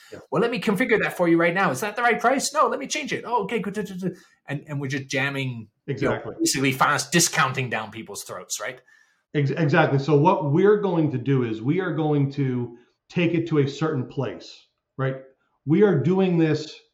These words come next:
Speaker 1: today so in our ecosystem,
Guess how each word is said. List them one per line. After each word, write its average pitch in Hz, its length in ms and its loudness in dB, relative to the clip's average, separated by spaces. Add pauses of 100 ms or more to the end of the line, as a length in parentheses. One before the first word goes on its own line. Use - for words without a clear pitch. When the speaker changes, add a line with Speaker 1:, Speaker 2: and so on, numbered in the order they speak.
(160)
Speaker 1:
today 127 800 -2 (260)
so 143 360 2
in 143 180 0
our 170 420 2
ecosystem, 147 1120 -2